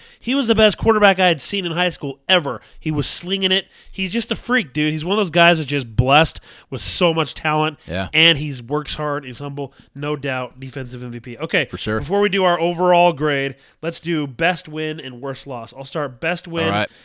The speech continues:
Speaker 1: It came down to two games for me. Uh, either Stanford or Oregon. Both teams finished with eight wins, so they're both good teams.
Speaker 2: Yeah.
Speaker 1: Um, and both, both had reasons why. Utah against Stanford, road game.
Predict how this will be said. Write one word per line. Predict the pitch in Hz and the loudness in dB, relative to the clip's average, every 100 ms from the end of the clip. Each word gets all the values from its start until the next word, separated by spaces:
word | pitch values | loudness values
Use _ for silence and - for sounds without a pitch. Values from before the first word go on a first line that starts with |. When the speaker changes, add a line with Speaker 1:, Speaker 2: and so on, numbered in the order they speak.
| _ - | _ -14
Speaker 1:
It | |
came | 151 190 185 | -2 0 2
down | 170 | 0
to | 156 | -2
two | - 185 | -6 -4
games | 156 147 139 | -2 -2 -4
for | - 143 | -10 -10
me. | 135 135 120 _ _ _ - | -8 -8 -10 _ _ _ -6
Uh, | 139 135 | -6 -4
either | 139 135 | -8 -6
Stanford | - - 170 170 170 | -6 -2 -2 -2 -2
or | 147 | -4
Oregon. | 135 139 135 135 135 139 - | -4 -4 -4 -4 -6 -10 -6
Both | 156 165 | -4 -4
teams | - 175 156 | -6 -8 -8
finished | - 160 147 | -6 -4 -4
with | 131 139 | -8 -6
eight | 143 127 | -6 -4
wins, | 135 135 | -6 -4
so | - | -4
they're | 131 | -6
both | 113 143 151 - | -4 -2 -2 -2
good | 147 | -8
teams. | 123 139 135 135 | -6 -6 -6 -6
Speaker 2:
Yeah. | 98 95 - _ - | -6 -6 -10 _ -6
Speaker 1:
Um, | 139 131 123 _ - | -4 -4 -8 _ -4
and | 165 139 | -2 2
both, | 170 180 - | 4 2 -2
both | 135 120 156 180 | -12 -2 0 0
had | - 165 156 151 139 _ _ - | 0 0 2 2 -2 _ _ -4
reasons | 151 151 147 | -2 -2 -6
why. | 131 185 143 | -2 2 2
Utah | 131 151 - 160 | 0 -6 -2 0
against | 156 151 - | 2 0 -2
Stanford, | - 170 175 135 | -2 -2 -2 -4
road | 110 117 139 151 | -4 -2 -2 0
game. | 160 165 | 2 2